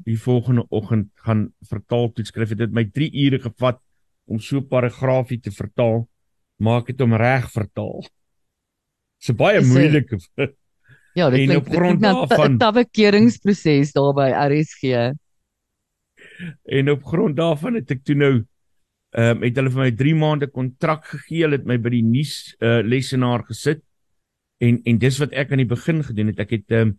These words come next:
Speaker 2: Mm.
Speaker 1: letterlik nuusberigte vertaal uit Engels Afrikaans toe,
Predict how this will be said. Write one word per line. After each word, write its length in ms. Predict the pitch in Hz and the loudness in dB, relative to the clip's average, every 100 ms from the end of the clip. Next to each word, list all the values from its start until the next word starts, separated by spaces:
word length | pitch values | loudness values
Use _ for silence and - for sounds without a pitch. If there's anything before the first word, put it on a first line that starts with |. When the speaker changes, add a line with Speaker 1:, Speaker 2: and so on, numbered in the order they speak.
| - | -6
Speaker 2:
Mm. 300 | 139 131 127 | -4 -2 -2
Speaker 1:
letterlik 720 | 95 104 156 170 165 143 135 104 | -2 0 0 -2 -2 -2 -4 -2
nuusberigte 1300 | 98 113 147 131 - - - 123 101 131 - - | 0 2 2 -2 -10 -10 -2 0 0 -2 -4 -8
vertaal 800 | 123 - 110 _ - 156 95 80 - | -6 -6 -8 _ -4 -2 -2 -4 -8
uit 200 | 101 - | -10 -6
Engels 360 | 135 131 117 - | -2 -2 -2 -6
Afrikaans 640 | 98 90 - 131 127 120 | -10 -12 -6 -2 -2 -4
toe, 160 | 95 | -8